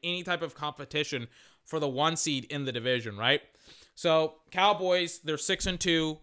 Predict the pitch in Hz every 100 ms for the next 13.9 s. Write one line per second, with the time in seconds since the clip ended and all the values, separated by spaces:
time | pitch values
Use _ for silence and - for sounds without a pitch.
0 | - - - - _ - 143 156 160 -
1 | 165 160 170 165 160 160 151 - 160 156
2 | - _ - 175 170 170 165 165 165 -
3 | _ _ _ _ _ - 170 170 175 185
4 | 180 156 127 160 170 107 87 _ _ _
5 | _ _ _ _ _ _ _ - 127 165
6 | 165 _ _ 139 170 196 214 208 190 -
7 | 185 180 185 170 175 104 - 202 180 131
8 | 151 220 170 131 123 196 190 190 185 180
9 | 180 180 175 170 165 185 160 127 151 147
10 | - _ - 208 202 170 156 151 - _
11 | _ 196 196 175 _ _ 127 190 175 123
12 | 190 226 190 - 175 165 214 190 151 -
13 | 160 147 175 190 180 120 101 - 202